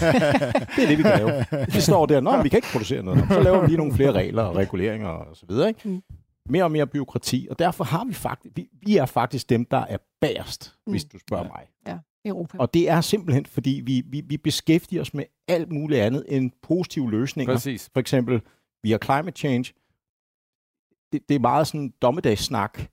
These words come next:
Speaker 1: uden at snakke om, hvad kan vi gøre for at løse det? Kan vi bruge A I til at løse det? Kan vi, hvad, og så videre. Så handler det om, hvordan kan vi flytte, øh, midler herfra og her til at lave nogle regler, reglementer på C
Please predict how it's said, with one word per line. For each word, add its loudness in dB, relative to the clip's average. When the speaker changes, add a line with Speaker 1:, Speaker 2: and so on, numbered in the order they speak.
Speaker 1:
uden 0
at -4
snakke -2
om, -4
hvad -2
kan -6
vi -8
gøre 0
for -6
at -4
løse -6
det? -8
Kan -2
vi -4
bruge -6
A 2
I -4
til -2
at -2
løse -6
det? -12
Kan -4
vi, -10
hvad, 0
og -4
så -2
videre. -2
Så 0
handler 2
det 4
om, 2
hvordan -2
kan -6
vi -10
flytte, -4
øh, 0
midler 0
herfra 0
og -2
her -2
til -4
at 2
lave 2
nogle -4
regler, -2
reglementer -4
på -12
C -12